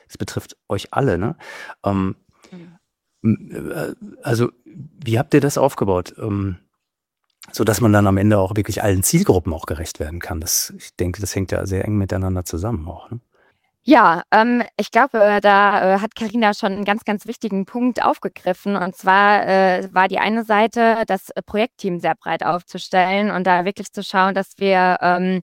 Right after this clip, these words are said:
Speaker 2: ja, die, äh, die Expertise auch mitbringen aus den einzelnen Bereichen,
Speaker 1: Mhm.
Speaker 2: dass wir Menschen dabei haben, die die unterschiedlichen, ähm, Umfelder auch wirklich kennen.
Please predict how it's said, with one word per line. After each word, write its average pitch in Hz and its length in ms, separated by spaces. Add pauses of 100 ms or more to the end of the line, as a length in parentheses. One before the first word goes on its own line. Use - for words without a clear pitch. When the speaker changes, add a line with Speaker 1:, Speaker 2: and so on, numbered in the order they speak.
(480)
Speaker 2:
ja, 196 400
die, 185 640
äh, 165 280 (300)
die 208 60
Expertise 196 800
auch 196 160
mitbringen 214 520
aus 202 200
den 196 180
einzelnen 196 460
Bereichen, 196 480
Speaker 1:
Mhm. - 20
Speaker 2:
dass 196 220
wir 185 60
Menschen 202 300
dabei 190 360
haben, 190 340
die 196 160
die 185 100
unterschiedlichen, 196 920 (560)
ähm, 190 360
Umfelder 202 540
auch 180 100
wirklich 190 400
kennen. 254 520